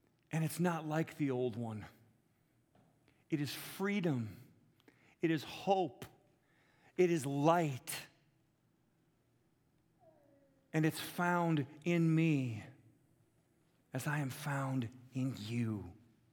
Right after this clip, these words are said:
It's something new. Jesus is calling you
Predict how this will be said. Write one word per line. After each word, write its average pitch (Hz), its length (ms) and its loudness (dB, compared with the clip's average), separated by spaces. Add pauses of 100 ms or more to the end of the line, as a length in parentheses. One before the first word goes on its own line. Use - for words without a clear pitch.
(1600)
It's - 140 -6
something 160 500 0
new. 143 380 2 (1800)
Jesus 165 460 0
is 127 80 -6
calling 170 500 0
you 143 200 4